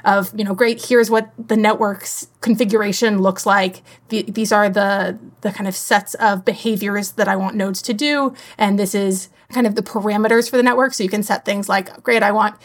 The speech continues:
fifty percent of the nodes to be running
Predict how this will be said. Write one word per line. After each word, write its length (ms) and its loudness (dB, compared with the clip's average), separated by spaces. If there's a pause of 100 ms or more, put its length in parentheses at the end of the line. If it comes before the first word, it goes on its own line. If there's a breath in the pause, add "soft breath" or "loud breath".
(120)
fifty 280 0
percent 380 0
of 120 -4
the 80 -2
nodes 540 -2
to 80 -8
be 100 -2
running 480 -2